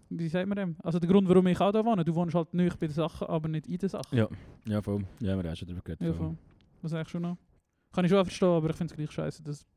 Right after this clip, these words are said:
Speaker 1: fucking drei Abzimmer Wohnung zweieinhalbtausend Stutz kostet.
Speaker 2: Das ist nicht normal.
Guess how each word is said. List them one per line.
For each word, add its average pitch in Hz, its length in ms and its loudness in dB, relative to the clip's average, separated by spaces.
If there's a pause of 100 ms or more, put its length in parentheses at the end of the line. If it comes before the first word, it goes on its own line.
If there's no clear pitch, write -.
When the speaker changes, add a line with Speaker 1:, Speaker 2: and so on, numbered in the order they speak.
(120)
Speaker 1:
fucking 135 400 -8
drei 139 160 -4
Abzimmer 139 400 -10 (380)
Wohnung 143 300 -6 (300)
zweieinhalbtausend 135 580 -8
Stutz - 280 -12
kostet. - 280 -20 (200)
Speaker 2:
Das 87 160 -10
ist - 180 -16
nicht 85 220 -6
normal. 80 340 -6